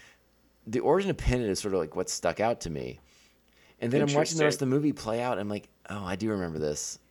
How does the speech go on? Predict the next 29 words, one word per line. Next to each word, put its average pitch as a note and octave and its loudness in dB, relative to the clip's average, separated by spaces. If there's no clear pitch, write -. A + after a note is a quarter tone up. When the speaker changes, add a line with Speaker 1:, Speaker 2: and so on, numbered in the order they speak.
Speaker 1:
And F2+ -4
I A#2+ 0
don't A#2 0
like F#2+ -2
this F2+ -6
now, F2+ 0
but E2 -2
for G2+ -10
some G#2+ -6
reason G#2 -2
when F#2+ -2
I F#2 0
was F2 -2
a E2+ -8
kid, G#2+ 2
I F2 2
did, F2+ 2
and F2 -6
I F2+ -2
don't E2+ -2
know F2 -2
why. G2 2
Speaker 2:
That, A#2 8
the A#2+ 2
stuff C#3 10
with C#3+ 4
Channard G#2 6
was F#2+ 0
always G2 2